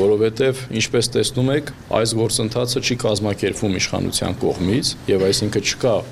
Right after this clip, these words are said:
որևիցե ուղիղ վտանգ, հա, որ իշխանությունները որևիցե գործընթաց են իրականացնում, որով կարող են նախա-, կամ որի արդյունքում կամ հետևանքով կարող է տեղի ունենալ պատերազմական գործողություններ։ Սա ավելի շատ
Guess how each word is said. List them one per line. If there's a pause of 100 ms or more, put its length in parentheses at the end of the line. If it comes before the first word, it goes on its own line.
(160)
որևիցե (180)
ուղիղ
վտանգ,
հա,
որ
իշխանությունները
որևիցե
գործընթաց
են
իրականացնում,
որով
կարող
են
նախա-, (560)
կամ
որի
արդյունքում
կամ
հետևանքով
կարող
է
տեղի
ունենալ
պատերազմական
գործողություններ։ (340)
Սա (100)
ավելի
շատ